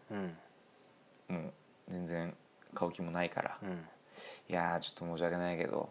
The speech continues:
Speaker 1: うん。
Speaker 2: お金もないし、
Speaker 1: うん。
Speaker 2: ちょっと買わないよ」って言って、
Speaker 1: うん。
Speaker 2: いうスタンスだったんだけど、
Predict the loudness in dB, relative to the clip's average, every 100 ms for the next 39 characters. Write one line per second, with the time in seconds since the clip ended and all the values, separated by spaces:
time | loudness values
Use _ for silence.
0 | -6 -8 -8 -10 -16 -20 -20 -20 -20 -20
1 | -20 -20 -20 -14 -10 -6 -2 0 0 0
2 | 0 0 -6 -4 -2 -2 -4 -10 -16 -14
3 | -12 -12 -14 -16 -18 -16 -8 -4 0 2
4 | 4 4 2 -2 -10 -10 -2 0 0 -2
5 | -6 -16 -20 -20 -20 -20 -20 -20 -20 -20
6 | -20 -20 -20 -20 -20 -6 -2 2 4 6
7 | 4 2 0 0 0 0